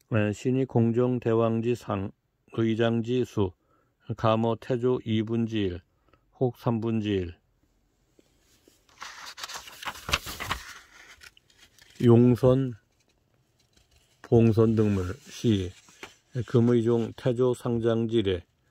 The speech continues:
약 태조시, 에, 미비, 이, 에, 상구어, 어, 공정지시자, 당종 공정지례, 이지 원경 태우지상,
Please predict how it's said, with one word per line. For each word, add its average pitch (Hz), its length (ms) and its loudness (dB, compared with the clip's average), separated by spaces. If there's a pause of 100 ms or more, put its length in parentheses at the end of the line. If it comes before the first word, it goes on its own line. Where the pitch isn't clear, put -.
(240)
약 120 240 4
태조시, 123 540 -2 (200)
에, 101 180 -2
미비, 98 600 -4 (160)
이, 120 320 -2 (580)
에, 101 240 -2
상구어, 117 840 0
어, 101 220 -2
공정지시자, 110 1600 -2 (680)
당종 110 420 0
공정지례, 110 840 -2 (500)
이지 117 320 2
원경 110 520 2
태우지상, 113 760 -2